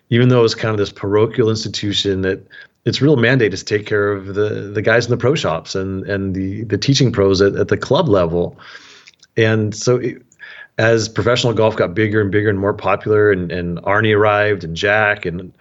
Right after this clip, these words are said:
Hogan and all these people who, who took the sport into the big time, it was still this kind of mom and pop operation. And they didn't really understand the, the challenges and, and the problems of the, of the touring pros and, and what it would take to grow the circuit. And so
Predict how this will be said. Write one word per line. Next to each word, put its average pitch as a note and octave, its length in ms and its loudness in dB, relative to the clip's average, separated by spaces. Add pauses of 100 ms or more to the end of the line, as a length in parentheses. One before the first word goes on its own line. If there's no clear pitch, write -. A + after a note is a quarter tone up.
(120)
Hogan A#2 400 0
and G#2 80 -2
all B2 140 2
these B2 160 -2
people G#2+ 300 -2
who, G2+ 180 -2
who G#2 300 -6 (140)
took - 180 -2
the - 60 -2
sport A#2+ 380 2
into G2+ 140 -2
the F#2+ 80 -8
big B2+ 240 0
time, G2 360 -2 (440)
it - 80 -4
was A2 200 0
still B2 300 2
this A2+ 220 0
kind G#2 240 -4
of G2 60 -2
mom G#2 200 2
and G2 120 -2
pop G2+ 380 -2
operation. F#2+ 680 0
And G2 220 -6 (800)
they A#2 240 2
didn't C#3+ 180 2
really C3+ 280 6
understand A2+ 880 -4
the, G#2 180 0
the G2+ 120 -6
challenges G2+ 720 0
and, F2+ 380 -4 (200)
and F#2 200 -2
the F2 60 0
problems G2 460 2
of F2 100 0
the, F#2 140 -2 (120)
of F#2+ 120 0
the F#2 80 -2
touring G#2 440 0
pros G2 460 2
and, F2+ 180 -4
and F#2 140 -4
what G#2 100 4
it G#2+ 40 6
would G2 120 2
take G2 200 -2
to F#2+ 80 -2
grow F#2+ 260 2
the F2+ 120 0
circuit. A2+ 440 0
And F#2+ 140 -2
so G2+ 260 0